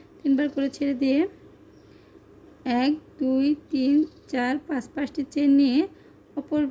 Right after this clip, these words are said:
পাশ আমি পিছন দিক ঘুরে যাব। ঘুরে গিয়ে এই যে এখানে আমি সিঙ্গেল ক্রোশেট দিয়ে গোড়াতেই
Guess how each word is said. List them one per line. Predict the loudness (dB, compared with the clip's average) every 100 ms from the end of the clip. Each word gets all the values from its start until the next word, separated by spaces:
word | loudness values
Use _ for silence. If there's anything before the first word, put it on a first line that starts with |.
| -4
পাশ | -2 -2 -2 0
আমি | 2 2 -2 -16 -10
পিছন | -6 -2 2
দিক | 2 0 -4
ঘুরে | -8 -6
যাব। | -8 -10 -8 -4
ঘুরে | -2 -2 0
গিয়ে | 0 0 -2 -10 -20 _ -20 -8 -6
এই | -2
যে | 0 0 -4 -20 -20 -20 -20 -20 -20 -20 -20 -20 -20 -20 -20 -20 -20 -12 -10
এখানে | 0 2 4
আমি | 2
সিঙ্গেল | 0 -4 -4
ক্রোশেট | -6 -6 -4
দিয়ে | -2 -2 -2
গোড়াতেই | -2 -4 -2 -2